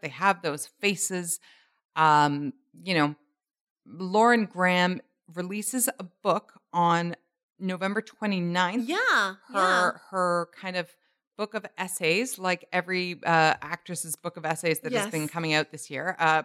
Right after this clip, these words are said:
Speaker 1: but I'm excited about it. Uh, and Lauren Graham, of course, has written a novel that is so not
Speaker 2: Which you reviewed on Lady Gossip.
Speaker 1: Which I did, which I liked, which is not Gilmore-esque. She's a real writer. The reasons why she wrote it are really interesting, but we'll get there in a minute.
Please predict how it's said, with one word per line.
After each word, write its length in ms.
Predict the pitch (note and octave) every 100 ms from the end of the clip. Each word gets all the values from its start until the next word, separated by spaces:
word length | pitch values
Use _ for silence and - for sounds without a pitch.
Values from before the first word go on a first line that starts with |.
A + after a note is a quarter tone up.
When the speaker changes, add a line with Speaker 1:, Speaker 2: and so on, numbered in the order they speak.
| -
Speaker 1:
but 100 | G#3
I'm 220 | A#3 A3+
excited 440 | - - A#3 G3 D3+
about 240 | C#3+ C#3
it. 140 | E3 - _ _ _ _ -
Uh, 220 | D#3+ D#3+
and 140 | F3
Lauren 180 | E3+ D#3+
Graham, 260 | D#3 D3+ C#3+
of 120 | - _
course, 260 | E3 D#3+
has 240 | F3 D#3 D#3+
written 340 | E3+ E3 D#3
a 60 | D3+
novel 760 | C#3+ D3 C#3 F#3+ G3+ - F3 E3
that 120 | D3+
is 140 | D3
so 340 | - - F3 F3
not 640 | E3+ D#3+ D#3+ D#3 D#3+ - _ _ -
Speaker 2:
Which 180 | B3
you 100 | C#4 B3+
reviewed 480 | A#3+ A3 A#3+ A#3
on 180 | D4+ B3
Lady 200 | A3 G#3
Gossip. 360 | G#3 F#3+ G3+ -
Speaker 1:
Which 160 | D#4 D#4+
I 80 |
did, 280 | C#4+ D#4+ E4+
which 140 | D#4 -
I 80 |
liked, 420 | E3 F3+ C4+ C4+ -
which 140 | F#3
is 80 | D#3+
not 300 | F#3 G#3 G3+
Gilmore-esque. 540 | G3 F3 D#3+ A3+ A#3
She's 200 | - G3
a 60 | E3+
real 280 | D3+ F#3+ F#3
writer. 320 | E3+ E3+ F3
The 140 | E3+ E3+
reasons 300 | G3 F3 D#3
why 200 | D3+ F3
she 180 | F3 -
wrote 200 | D#3+ D#3
it 100 | D3
are 40 | D3
really 260 | D3 C#3+
interesting, 400 | D#3 - - D3+
but 100 | -
we'll 80 | -
get 180 | E3 D#3+
there 100 | D#3
in 60 |
a 60 | D3
minute. 220 | D3 D3